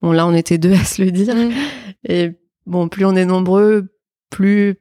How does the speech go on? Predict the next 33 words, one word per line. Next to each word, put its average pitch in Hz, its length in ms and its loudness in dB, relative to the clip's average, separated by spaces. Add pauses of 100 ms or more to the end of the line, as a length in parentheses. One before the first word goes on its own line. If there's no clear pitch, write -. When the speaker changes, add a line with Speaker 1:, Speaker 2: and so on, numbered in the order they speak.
Speaker 1:
peut-être 185 260 -4
que - 100 -8
c'est 170 160 -6
les 170 200 0
autres 208 160 -2
qui 196 100 -4
sont 185 180 -4
fous 254 300 -4
de 190 160 0
continuer 185 400 -6
à 180 60 -2
rester, 175 400 0
euh, 180 140 0
dans 180 120 0
la 170 120 2
grande 180 200 2
entreprise. 220 600 -2
Bon, 185 260 -4
c'est, 170 460 0 (540)
enfin, 165 140 -2
dans, 160 200 -4 (220)
et 165 100 -4
dans 165 140 -2
ce 165 120 -2
type - 360 -4
de, 170 200 0
de 170 140 -2
grosse 170 220 -2
boîte, 202 260 -2
on 175 40 -2
va 175 120 0
dire. 208 180 0 (560)
Euh, 170 760 0